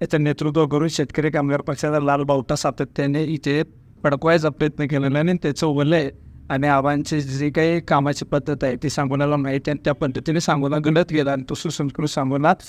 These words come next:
आत्तापर्यंत सांगोल्यातल्या सर्वांनी बघितलेला आहे, सांगोल्याच्या जनतेने पाहिलेला आहे. पण, अ, अपवाद वगळता बहात्तर आणि पंच्याण्णवची निवडणूक आणि परत, अ, ज्यावेळेस माझ्यावर जबाबदारी दिली ती एकोणीसची निवडणूक, एकोणीसची तर आपण, अ,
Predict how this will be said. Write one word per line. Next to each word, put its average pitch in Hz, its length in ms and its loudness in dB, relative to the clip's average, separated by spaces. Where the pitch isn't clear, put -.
आत्तापर्यंत 156 580 0
सांगोल्यातल्या 156 800 2
सर्वांनी 156 480 2
बघितलेला 147 500 0
आहे, 139 80 -2
सांगोल्याच्या 143 460 -2
जनतेने 139 360 -2
पाहिलेला 135 380 -4
आहे. - 160 -8
पण, 165 280 4
अ, 156 280 4
अपवाद 151 320 2
वगळता 156 580 4
बहात्तर 147 440 0
आणि 151 260 2
पंच्याण्णवची 156 580 0
निवडणूक 143 500 -2
आणि 139 240 -2
परत, 143 400 -2
अ, 143 260 0
ज्यावेळेस 147 440 0
माझ्यावर 143 420 4
जबाबदारी 147 420 2
दिली 139 220 0
ती 143 220 -2
एकोणीसची 147 480 -2
निवडणूक, 127 520 0
एकोणीसची 143 540 -2
तर 151 100 2
आपण, 151 340 2
अ, 175 60 -2